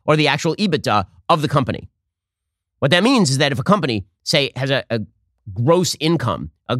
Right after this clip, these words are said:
the, the gross that they take in is a billion dollars a year, that company's not valued at a billion dollars on the public market. It's gonna get valued at, like, ten billion, fifteen billion dollars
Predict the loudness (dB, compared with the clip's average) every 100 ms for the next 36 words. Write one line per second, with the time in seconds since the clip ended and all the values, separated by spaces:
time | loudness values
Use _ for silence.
0 | -4 -6 -6 _ _ -4 0 2 2 2
1 | -2 -2 0 2 2 0 -6 -2 0 2
2 | 4 2 2 2 2 2 0 2 0 2
3 | 2 2 -2 -4 2 4 2 0 -6 -12
4 | _ -2 0 2 2 2 2 2 2 0
5 | -2 -2 2 2 2 -2 -2 0 0 2
6 | 2 2 0 -2 -4 _ -2 0 2 0
7 | -2 -4 -2 -2 0 2 2 2 0 -2
8 | -4 -10